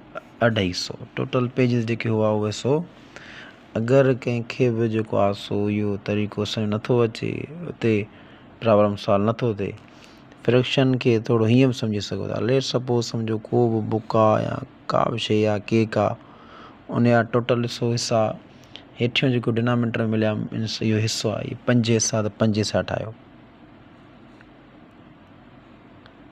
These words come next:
هڪ، ٻه، ٽي، چار، هن کي اڌ ڪيو، هي پنج حصا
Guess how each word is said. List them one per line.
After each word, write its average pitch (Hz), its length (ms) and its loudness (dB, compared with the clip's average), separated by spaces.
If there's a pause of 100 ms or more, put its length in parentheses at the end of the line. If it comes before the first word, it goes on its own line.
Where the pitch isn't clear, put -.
(720)
هڪ، 110 420 0
ٻه، 113 100 4 (300)
ٽي، 113 240 2 (160)
چار، 104 400 4
هن 107 160 -2
کي 85 240 2
اڌ 82 160 -8
ڪيو، - 280 -10 (200)
هي 107 100 2 (140)
پنج 117 260 2
حصا 104 240 -2